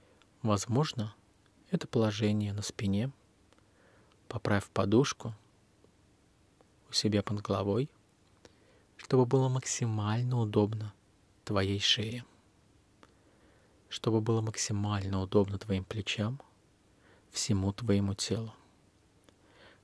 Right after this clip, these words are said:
Возможно, ты лежишь на боку. Займи тогда удобное положение.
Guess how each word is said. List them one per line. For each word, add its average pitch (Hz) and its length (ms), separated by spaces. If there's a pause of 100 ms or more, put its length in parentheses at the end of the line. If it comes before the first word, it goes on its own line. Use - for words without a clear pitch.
(140)
Возможно, 104 560
ты - 120
лежишь 101 360
на 107 100
боку. 95 420 (1200)
Займи 104 320
тогда 104 300
удобное 98 500
положение. 104 680